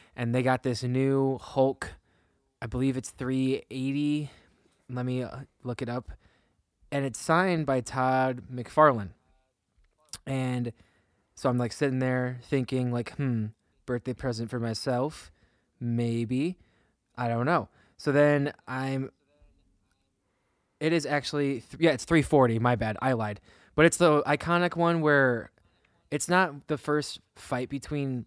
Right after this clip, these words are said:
Wolverine and Hulk, but it's, like, I think the second iconic fight, and you can see Wolverine with his claws, and, like, in the, uh, adamantium reflection is the Hulk,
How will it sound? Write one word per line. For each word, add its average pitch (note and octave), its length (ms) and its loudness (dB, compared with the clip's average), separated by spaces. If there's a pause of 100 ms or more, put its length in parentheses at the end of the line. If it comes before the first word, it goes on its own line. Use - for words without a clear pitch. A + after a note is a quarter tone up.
Wolverine C3 420 -4
and B2 100 -4
Hulk, B2 280 -2
but B2+ 120 -2
it's, - 180 -6
like, C3 220 -2
I B2 80 -4
think C3+ 180 -8
the A#2 80 -8
second C#3 320 -6
iconic D3 420 -6
fight, D3 360 0
and C3+ 180 -4
you B2+ 80 -2
can A#2 160 -8
see C3+ 220 -2
Wolverine B2+ 640 -2 (320)
with A#2+ 100 -4
his A2+ 140 -6
claws, B2+ 500 -2
and, C3 160 -6
like, B2 180 -6
in C3+ 220 -4
the, B2+ 340 0 (600)
uh, A#2 280 -6
adamantium B2 880 -4
reflection B2+ 560 -6
is A#2 160 -8
the A2 100 -10
Hulk, A#2+ 380 -8